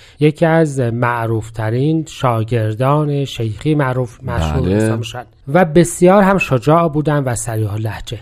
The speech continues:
Speaker 1: ایشان کسی بودند که از همون اوان در اون اراضی مقدسه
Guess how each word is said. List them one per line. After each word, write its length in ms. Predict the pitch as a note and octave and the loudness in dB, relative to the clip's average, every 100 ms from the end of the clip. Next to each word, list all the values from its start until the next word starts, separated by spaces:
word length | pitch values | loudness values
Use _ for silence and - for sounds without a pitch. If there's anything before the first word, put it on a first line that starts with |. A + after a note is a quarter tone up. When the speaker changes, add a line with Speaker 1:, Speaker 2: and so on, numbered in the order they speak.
| - | -14
Speaker 1:
ایشان 440 | - G3 - A3 A3+ | 0 0 4 2 2
کسی 340 | F#3+ G3 G#3 | 0 0 0
بودند 520 | F3 F3 E3 D#3+ D3+ | 0 2 2 2 -4
که 200 | - F3 | 0 0
از 260 | D#3 D3+ D3 | 2 -2 -2
همون 400 | - G3 G#3 G3+ - | -2 2 2 0 -2
اوان 520 | C3+ B2 D3+ A#2 G#2 | 0 2 2 2 -2
در 340 | B2 C#3 B2+ - _ | -2 -2 -2 -6 _
اون 340 | E3+ D#3 B2+ - | -2 0 -2 -8
اراضی 480 | C#3+ C3+ B2+ A#2 C#3+ | 0 2 0 0 -4
مقدسه 840 | A#2+ A2+ A2 A2 A2+ - D#3+ D#3+ | -4 -6 -8 -6 -8 0 0 0